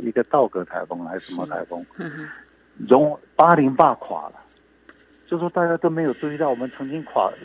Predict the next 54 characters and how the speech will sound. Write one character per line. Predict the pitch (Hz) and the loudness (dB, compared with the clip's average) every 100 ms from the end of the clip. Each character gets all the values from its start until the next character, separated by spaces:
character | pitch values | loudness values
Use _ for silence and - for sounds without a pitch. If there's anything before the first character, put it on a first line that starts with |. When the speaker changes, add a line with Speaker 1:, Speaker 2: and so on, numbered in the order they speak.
| - - | -16 -8
Speaker 1:
曾 | 127 | -6
经 | 147 160 - - - | -4 -6 -10 -18 2
垮 | 110 95 | 4 4
过 | 98 135 | 2 0
一 | 127 | 2
个 | 123 | 0
二 | - 151 | 2 0
十 | 131 117 | -2 -2
八 | 127 120 | 2 2
公 | 120 120 | 0 -8
尺 | - | -8
的 | 92 90 | -10 -4
高 | 110 107 | -2 -2
坝， | - 107 - _ _ - | 0 -2 -4 _ _ -16
Speaker 2:
二 | - - | -14 -12
十 | - - | -16 -6
八。 | |
Speaker 1:
这 | - | -2
个 | 127 | 0
中-， | 120 147 147 - | 0 -2 -4 -6
中 | 151 165 | -6 -6
型 | 147 98 98 | -8 -10 -6
坝。 | 107 - _ _ | -6 -6 _ _
Speaker 2:
嗯 | 214 | -6
哼。 | |
Speaker 1:
结 | 180 | -2
果 | 147 147 | 0 0
坝 | 175 160 | 0 0
一 | 160 | -2
垮 | 170 110 101 | -6 -8 -6
了 | 95 | -8
以 | 98 | -10
后 | 110 113 | -8 -8
呢， | 110 104 - _ _ _ _ _ - | -8 -12 -14 _ _ _ _ _ -6
这 | |
个 | 131 120 | -4 -4
泥 | 113 131 - | -4 -6 -2
沙 | 131 135 | -4 -4
全 | - | -8
部 | 104 120 | -6 -6
进 | - 120 | -6 -6
到 | 110 | -6
荣 | 90 92 90 | -6 -8 -6
华 | 90 90 | -6 -4
坝， | 101 95 | -4 -6
把 | 98 | -6
荣 | 98 104 | -6 -6
华 | 95 104 | -4 -2
坝 | 98 | -2
淤 | 92 87 87 | -2 -8 -10
满 | - - | -10 -12
了。 | - - | -12 -6
Speaker 2:
嗯 | 151 | -6
哼。 | 147 143 | -4 -8